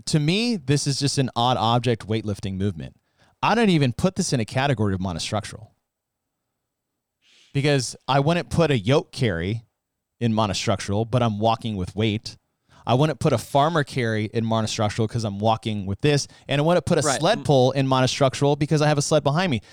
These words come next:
Speaker 1: This is no different. Just because you're going fast does not make this a monostructural movement. This is an
Speaker 2: No,
Speaker 1: odd
Speaker 2: you're, you're
Speaker 1: object
Speaker 2: moving,
Speaker 1: weighted
Speaker 2: you're
Speaker 1: movement.
Speaker 2: moving weight.
Speaker 1: Yes.
Speaker 2: You're moving weight.
Speaker 1: So I don't even
Speaker 2: Monostructural is gonna
Speaker 1: consider
Speaker 2: be
Speaker 1: this
Speaker 2: like
Speaker 1: hybrid.
Speaker 2: you moving you.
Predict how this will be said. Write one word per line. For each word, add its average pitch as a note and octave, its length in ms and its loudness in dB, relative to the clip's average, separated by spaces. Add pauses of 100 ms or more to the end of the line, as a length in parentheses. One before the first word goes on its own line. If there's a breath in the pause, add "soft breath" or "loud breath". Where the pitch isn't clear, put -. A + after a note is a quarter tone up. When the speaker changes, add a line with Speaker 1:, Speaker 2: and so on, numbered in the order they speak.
(160 loud breath)
Speaker 1:
This G#3 200 2
is G#3 160 -4
no F3+ 220 4
different. C3+ 420 0 (200 soft breath)
Just - 200 -2
because G#3 280 0
you're F#3+ 100 2
going E3 240 2
fast D3 640 -2 (300 soft breath)
does C#3+ 180 0
not F3 220 2
make D#3+ 340 0
this G#2+ 480 0
a C#3 80 4
monostructural C#3+ 800 2
movement. C3 420 0 (200)
This D#3 180 0
is E3 120 -4
an D3 100 2
Speaker 2:
No, A2 120 -4
Speaker 1:
odd D#3+ 400 2 (100)
Speaker 2:
you're, C3+ 100 -14
you're C3 120 0
Speaker 1:
object C3+ 420 2
Speaker 2:
moving, D3 220 0
Speaker 1:
weighted C3 280 2
Speaker 2:
you're A#2 180 2
Speaker 1:
movement. B2+ 200 -2
Speaker 2:
moving B2+ 440 -4
weight. F#2+ 260 -8 (140)
Speaker 1:
Yes. A2+ 220 0
Speaker 2:
You're A2+ 260 0
moving A#2 440 -4
weight. G2 280 -6
Speaker 1:
So B2 120 0
I C#3+ 160 2
don't F#3 100 4
even F#3 80 4
Speaker 2:
Monostructural - 20 2
is F3 60 2
gonna D#3+ 180 -2
Speaker 1:
consider C#3 280 0
Speaker 2:
be - 40 4
Speaker 1:
this C3 140 2
Speaker 2:
like A2 140 0
Speaker 1:
hybrid. C3 320 2
Speaker 2:
you B2+ 80 -4
moving A2 400 -6
you. G2 460 -6